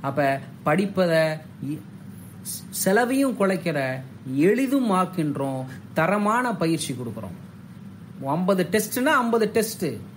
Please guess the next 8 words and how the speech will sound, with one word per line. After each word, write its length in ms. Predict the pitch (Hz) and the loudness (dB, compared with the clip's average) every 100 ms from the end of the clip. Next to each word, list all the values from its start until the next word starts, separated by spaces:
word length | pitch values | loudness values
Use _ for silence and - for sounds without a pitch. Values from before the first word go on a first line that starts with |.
| - - | -12 0
சிலபஸ் 380 | 202 233 233 - | 4 4 2 0
கம்ப்ளீஷன்னா 640 | 226 220 254 233 247 277 285 | -2 0 -2 0 0 2 2
சிலபஸ் 360 | 240 240 226 - | 2 2 2 0
கம்ப்ளீஷன். 500 | 214 196 196 160 131 | -2 2 0 0 -2
அதுதான் 440 | 120 165 185 247 190 | 0 0 2 2 2
அன்அகாடமியுடைய 800 | 202 208 190 202 196 196 214 190 | 2 0 0 2 2 2 0 2
தாரக 400 | 185 190 185 - | 2 2 2 0
மந்திரம். 360 | 165 147 101 | 0 0 -4